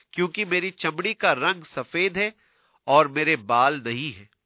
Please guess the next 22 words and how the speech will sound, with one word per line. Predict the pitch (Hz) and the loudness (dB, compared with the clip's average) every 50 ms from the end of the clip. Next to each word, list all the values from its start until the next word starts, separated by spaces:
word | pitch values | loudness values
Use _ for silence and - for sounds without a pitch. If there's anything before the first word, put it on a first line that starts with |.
| _ _ _ _ _ _ _ _ _ _ _ _ _ _ - | _ _ _ _ _ _ _ _ _ _ _ _ _ _ -4
ये | 147 175 180 | -2 -2 -2
धर्मशास्त्र | 147 117 - 170 220 247 220 - - - 165 170 185 - - 220 220 | -2 -2 -2 -2 -2 -2 -4 -6 -2 2 2 2 2 0 -4 -12 -10
की | 196 220 | -6 -4
एक | 220 214 208 185 | 0 0 0 0
दुखद | 135 110 127 151 - - 233 208 160 | -2 -6 -10 -8 -6 -6 -6 -6 -8
व्याख्या | 110 104 123 127 127 - - - 185 | -8 -4 -2 -2 -2 -2 -2 -2 -2
है, | 180 - 127 110 113 _ _ _ _ _ _ _ _ _ _ _ _ 120 | -2 -2 -4 -12 -16 _ _ _ _ _ _ _ _ _ _ _ _ -4
जो | 113 165 196 | 0 0 0
कि | 190 - 220 | 0 0 -4
किसी | 180 - 214 214 - - 240 220 | -6 -6 -8 -10 -8 -8 -10 -10
जाति | 147 104 - 147 147 156 - - 247 233 | -8 -2 0 2 2 2 2 -2 -6 -6
विशेष | 185 185 180 - - 208 208 220 - | -4 -4 -4 -4 -2 -4 -4 -4 -4
के | - - 220 | -4 -2 -2
लोगों | 175 139 143 151 156 147 190 208 | -2 0 0 0 0 2 0 0
के | 202 - 214 | 0 -2 -6
प्रति | 185 - - 160 151 - 165 131 120 131 156 _ _ _ _ _ _ _ _ _ _ _ - | -4 -2 -4 -4 -4 -4 -4 -6 -6 -6 -10 _ _ _ _ _ _ _ _ _ _ _ -6
मेरी | 117 143 160 170 190 185 | -2 0 2 2 2 0
खौफनाक | - _ - 143 147 160 - - - 156 170 185 190 185 - - - | -4 _ -2 0 0 0 0 -4 -2 2 4 6 6 4 2 -2 -8
मनोवृत्तियों | 120 139 147 156 175 170 143 151 160 - - - 185 190 | -6 -4 -2 0 -2 -2 -2 -4 -6 -6 -6 -6 -6 -6
को | 180 - 175 147 | -4 -6 -8 -6
दर्शाती | 113 131 123 113 - - 135 127 - - 170 151 | -4 -4 -4 -4 -2 -2 -2 -2 -2 -4 -8 -8
है, | 120 107 98 | -8 -10 -14